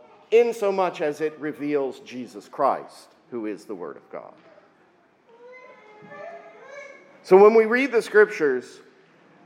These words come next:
we are reading the revelation of Jesus Christ so that we can know him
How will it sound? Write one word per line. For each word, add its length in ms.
we 200
are 120
reading 320
the 80
revelation 680
of 100
Jesus 420
Christ 680
so 380
that 260
we 120
can 320
know 260
him 240